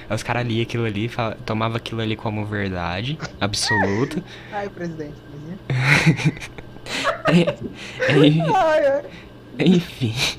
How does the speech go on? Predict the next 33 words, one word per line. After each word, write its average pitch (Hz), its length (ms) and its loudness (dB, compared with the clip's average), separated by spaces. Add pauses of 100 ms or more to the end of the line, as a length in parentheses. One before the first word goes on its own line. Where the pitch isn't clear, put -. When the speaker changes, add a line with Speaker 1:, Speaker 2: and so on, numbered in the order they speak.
(540)
Speaker 1:
<laughs> - 600 -10
Sem - 260 -2
comentários. 123 840 -2 (540)
Speaker 2:
Ai, 330 580 2 (600)
eu 247 200 2
amo. 208 320 -2 (520)
Speaker 1:
Aí 127 380 4
os 135 80 2
Speaker 2:
Nossa, - 40 -8
Speaker 1:
cara, 135 260 0
Speaker 2:
coisa 123 100 0
Speaker 1:
os 131 140 2
Speaker 2:
da- - 0 -
Speaker 1:
cara 135 220 2
tomava 127 480 0
aquilo 123 340 -2
ali 117 140 0
como 117 280 -2
verdade 113 380 -2
absoluta. 107 640 -4 (720)
E 120 80 4
os 123 100 0
cara 135 260 0
jogavam, 180 600 2
mano. 107 260 -2
Falava 131 300 -4
assim, 127 280 -4 (100)
"Beleza, 131 480 0
velho, 95 240 -6
Speaker 2:
Sim. 120 40 -8
Speaker 1:
cê - 200 -2
é 123 100 2
fa-," 143 300 -4